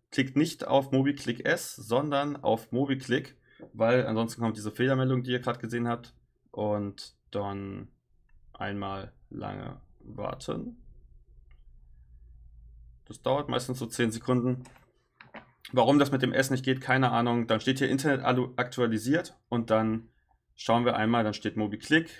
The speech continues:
dann kommt noch die I-P-Adresse und dann nicht wundern, wenn dann bei Internetverbindung fehlgeschlagen steht. Das muss so sein, dann geht ihr aus dem Ganzen wieder raus und geht unten auf dieses W W W-Zeichen. Da könnt ihr einmal ins freie Internet gehen, geht in das Feld oben, wo U R L steht, eingeben und dann tippt ihr dort ein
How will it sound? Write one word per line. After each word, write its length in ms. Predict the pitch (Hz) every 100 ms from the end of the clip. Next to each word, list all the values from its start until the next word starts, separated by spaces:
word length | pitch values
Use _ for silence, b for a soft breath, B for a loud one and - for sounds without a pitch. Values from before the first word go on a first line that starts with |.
| -
dann 120 | 110 110
kommt 220 | 113 120
noch 100 | 113
die 140 | 107
I-P-Adresse 920 | - 104 - 151 143 139 139 156 160 - B B
und 260 | B 113 113
dann 200 | 123 131
nicht 240 | 143 -
wundern, 340 | 127 139 135 117
wenn 160 | 113
dann 160 | 117 117
bei 100 | 113
Internetverbindung 760 | 127 127 120 117 110 113 110 104
fehlgeschlagen 640 | 120 117 110 101 95 90
steht. 340 | - 98 - -
Das 160 | - 127
muss 160 | 151
so 80 | 156
sein, 340 | 151 151 151 b b b
dann 120 | 104
geht 160 | 120
ihr 80 | 123
aus 100 | 120
dem 120 | 117
Ganzen 300 | 113 117 117
wieder 160 | 107 104
raus 340 | 110 143 190
und 160 | - 117
geht 180 | 117 120
unten 340 | 135 131 127
auf 120 | 110
dieses 480 | - 110 110 - - -
W 200 | 104 120
W 180 | 117
W-Zeichen. 840 | 107 123 127 107 98 127 135 131 _ B B
Da 80 | -
könnt 200 | 110 113
ihr 80 | 120
einmal 240 | 117 123 113
ins 140 | -
freie 240 | - 107
Internet 400 | 120 151 165 160
gehen, 400 | - 147 143 139 b b b b -
geht 220 | 139 135
in 100 | 120
das 160 | 123 -
Feld 360 | - 131 135
oben, 320 | 131 151 147 120
wo 200 | - -
U 160 | 135 131
R 260 | 113 113
L 220 | 107 117
steht, 480 | 123 - 110 131 -
eingeben 420 | 113 123 135 131
und 140 | 117 113
dann 220 | 117 120
tippt 260 | 127 120 -
ihr 80 |
dort 260 | 107 104 -
ein 460 | 113 123 135 135